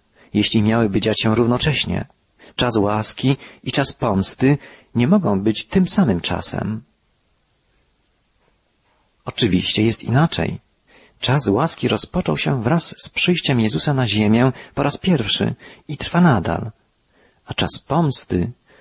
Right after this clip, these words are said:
czas sądu nastąpi wtedy, gdy Chrystus przybędzie powtórnie, żeby dokonać sądu nad światem.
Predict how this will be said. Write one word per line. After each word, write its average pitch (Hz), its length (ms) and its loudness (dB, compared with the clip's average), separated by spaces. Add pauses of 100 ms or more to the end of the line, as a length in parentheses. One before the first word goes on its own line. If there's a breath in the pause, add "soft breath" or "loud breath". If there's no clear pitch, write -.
(140 soft breath)
czas - 160 -4 (140)
sądu 107 580 0 (540 soft breath)
nastąpi 143 440 -2
wtedy, 92 560 0 (280 loud breath)
gdy 101 200 0
Chrystus - 520 -2
przybędzie 156 440 0
powtórnie, 101 760 2 (480 loud breath)
żeby 107 240 -2
dokonać 151 560 0 (160)
sądu 98 500 0
nad 85 180 -4
światem. 90 640 -4